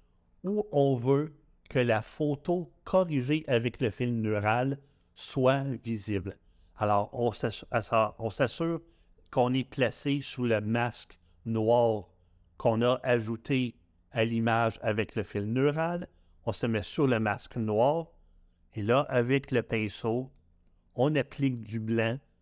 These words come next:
sur la masse noire dans les régions de la photo où on veut que la, l'image corrigée avec le fil neural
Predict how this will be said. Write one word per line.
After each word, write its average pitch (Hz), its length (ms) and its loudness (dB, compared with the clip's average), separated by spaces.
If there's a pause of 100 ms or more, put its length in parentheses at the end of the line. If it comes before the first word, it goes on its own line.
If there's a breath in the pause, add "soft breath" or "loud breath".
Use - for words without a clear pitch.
sur - 260 -10
la 160 120 2
masse 127 320 0
noire 117 400 0 (1700)
dans 165 320 4
les 147 300 2
régions 147 480 0
de 143 100 -6
la 131 80 2
photo 120 540 -2 (420)
où - 260 -18
on 151 260 4
veut 127 360 0 (540)
que 120 420 2 (1120)
la, 120 180 2 (100)
l'image 123 640 -2 (120)
corrigée 120 480 0
avec 117 240 -2
le 117 80 -2
fil 113 240 -4
neural 107 480 0